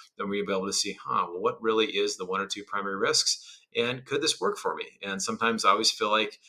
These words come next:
the higher your net worth, the more chance you, the more ability you have to kind of try out different things. And you might find you really love that asset, right? And you're like, "I didn't even know I love, like, I didn't even know I love A T M machines as much as I do, right? But I love 'em." So you never know, uh, you know, what you'll end up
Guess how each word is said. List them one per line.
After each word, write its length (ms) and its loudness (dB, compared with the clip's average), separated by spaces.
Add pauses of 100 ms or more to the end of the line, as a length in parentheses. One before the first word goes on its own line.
(160)
the 80 -2
higher 180 2
your 100 0
net 200 -4
worth, 240 2
the 60 -4
more 180 4
chance 500 0
you, 320 -8
the 100 -6
more 140 0
ability 260 -2
you 60 -6
have 180 0
to 80 -12
kind 180 -2
of 80 -4
try 300 4
out 140 0
different 300 -8
things. 280 -8
And 80 -12
you 80 -8
might 180 -2
find 320 2 (400)
you 220 -18
really 200 -2
love 260 4
that 140 4
asset, 340 0 (140)
right? 220 0
And 100 -4
you're 120 -6
like, 160 -14 (100)
"I 60 -16
didn't 140 -10
even 180 -4
know 140 4
I 100 6
love, 260 -2
like, 100 4
I 20 2
didn't 100 6
even 100 6
know 120 12
I 80 12
love 220 6
A 120 6
T 180 4
M 80 4
machines 400 2
as 140 -6
much 160 0
as 80 0
I 100 2
do, 320 -8
right? 220 4
But 80 8
I 60 6
love 220 4
'em." 200 -4
So 240 0 (380)
you 80 -2
never 180 2
know, 260 0
uh, 240 -2
you 80 -14
know, 80 -8
what 220 -6
you'll 120 -4
end 100 -8
up 80 -6